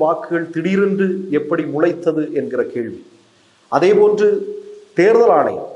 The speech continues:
மாலையில ஒண்ணு சொல்றாங்க, நடு இரவுல ஒண்ணு சொல்றாங்க, அடுத்த நாள் காலையில ஒண்ணு சொல்றாங்க. இப்படி பல்வேறு குழப்பங்கள்.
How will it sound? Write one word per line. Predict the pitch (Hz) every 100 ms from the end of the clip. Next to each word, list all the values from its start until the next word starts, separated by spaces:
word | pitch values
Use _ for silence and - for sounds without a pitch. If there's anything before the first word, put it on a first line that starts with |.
| - - _ _ _ _ _ _ _ _ _
மாலையில | 85 90 135 196 214 208
ஒண்ணு | 196 196 190
சொல்றாங்க, | 190 190 190 208 - - 120
நடு | 139 175 214
இரவுல | 208 196 185
ஒண்ணு | 180 185
சொல்றாங்க, | 180 185 190 185 208 214 -
அடுத்த | 143 202 185
நாள் | 175 175 151
காலையில | 175 190 180
ஒண்ணு | 147 139
சொல்றாங்க. | 120 104 - - _ _ _ _ _ 160
இப்படி | 156 240 240 240 - -
பல்வேறு | 156 208 233 240 233 233
குழப்பங்கள். | 185 180 160 107 -